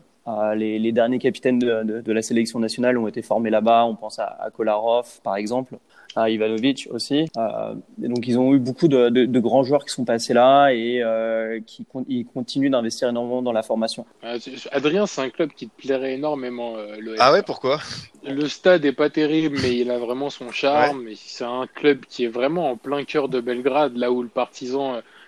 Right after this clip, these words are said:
Speaker 2: et l'Étoile Rouge sont, on va dire, dans la banlieue chic de Belgrade. Euh, l'O F K, ils sont vraiment, genre, bah, justement, derrière le, ils sont, euh, na Karaburmi,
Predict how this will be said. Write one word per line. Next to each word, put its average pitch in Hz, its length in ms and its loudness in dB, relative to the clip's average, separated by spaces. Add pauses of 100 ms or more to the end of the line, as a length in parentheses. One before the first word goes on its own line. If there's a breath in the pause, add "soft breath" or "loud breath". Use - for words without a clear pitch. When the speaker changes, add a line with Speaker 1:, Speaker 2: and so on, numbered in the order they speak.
(160 soft breath)
Speaker 2:
et 120 80 -2
l'Étoile 123 320 2
Rouge 143 240 0
sont, - 180 -12
on 117 200 -10
va 117 120 0
dire, 120 160 0
dans 123 140 0
la 120 100 0
banlieue 123 300 -2
chic 117 260 -8
de 123 80 -6
Belgrade. 123 480 -4 (240)
Euh, 120 200 -4
l'O 127 180 4
F 139 180 4
K, 175 200 0
ils 147 60 2
sont 123 200 -8
vraiment, 131 360 -4
genre, 127 280 -2
bah, 110 460 -6
justement, 120 460 -8
derrière 120 360 -4
le, 107 380 -10 (300)
ils 113 100 -16
sont, 113 320 -10
euh, 113 100 -8
na 113 120 -10
Karaburmi, 120 640 0